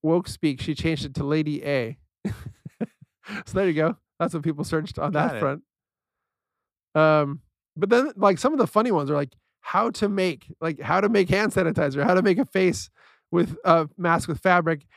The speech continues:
Speaker 1: how to make whipped coffee, which is funny because that means everyone's working from home now and they miss their <laughs> co-, their coffee on the
Speaker 2: So
Speaker 1: way
Speaker 2: it
Speaker 1: to
Speaker 2: was
Speaker 1: work.
Speaker 2: interesting in the
Speaker 1: <laughs>
Speaker 2: first two weeks, you know, when everything ch-, shut down, I
Speaker 1: Yeah.
Speaker 2: used to go d-, all the way down to Burbank, this place called Corner Cottage. I've told everybody about this.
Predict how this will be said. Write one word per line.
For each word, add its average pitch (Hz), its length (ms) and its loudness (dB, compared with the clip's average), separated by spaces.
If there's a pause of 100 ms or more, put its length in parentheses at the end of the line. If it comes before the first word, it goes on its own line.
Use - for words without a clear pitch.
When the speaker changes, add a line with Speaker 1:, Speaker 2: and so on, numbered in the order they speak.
(120)
Speaker 1:
how 170 100 -6
to 180 80 -2
make 180 160 2
whipped 180 220 2
coffee, 180 460 2
which 165 200 -6
is 165 140 -10
funny 269 260 2
because 175 300 0
that 180 100 0
means 180 200 0
everyone's 190 300 0
working 180 240 -4
from 170 180 -10
home 175 200 -4
now 147 180 0
and 143 100 -4
they 147 80 -2
miss 151 200 -4
their 151 200 -4
<laughs> - 180 -20
co-, 185 120 -2 (120)
their 170 140 -4
coffee - 400 -2
on 175 100 0
the 175 60 0
Speaker 2:
So 170 40 2
Speaker 1:
way 170 140 2
Speaker 2:
it - 20 -4
Speaker 1:
to - 60 0
Speaker 2:
was 180 160 2
Speaker 1:
work. 185 80 0
Speaker 2:
interesting 175 400 -2
in 143 100 -4
the 240 100 0
Speaker 1:
<laughs> - 40 -10
Speaker 2:
first 170 240 -6
two 185 140 -8
weeks, 135 300 -8
you 143 60 -8
know, 135 120 -6
when 131 100 -6
everything 127 340 -10
ch-, - 120 -16 (160)
shut 123 340 -4
down, 117 340 -6 (100)
I - 60 -2
Speaker 1:
Yeah. 175 120 6
Speaker 2:
used 127 80 2
to 165 60 -6
go 131 440 0
d-, 120 160 -14
all 135 140 -2
the 147 60 -4
way 147 120 -2
down 127 240 -4
to 113 80 -8
Burbank, 113 360 -6
this - 80 -20
place 117 220 -10
called 107 200 -10
Corner 110 240 -10
Cottage. 110 420 -8
I've 98 80 -10
told 110 260 -8
everybody 98 300 -12
about 95 260 -12
this. 98 260 -16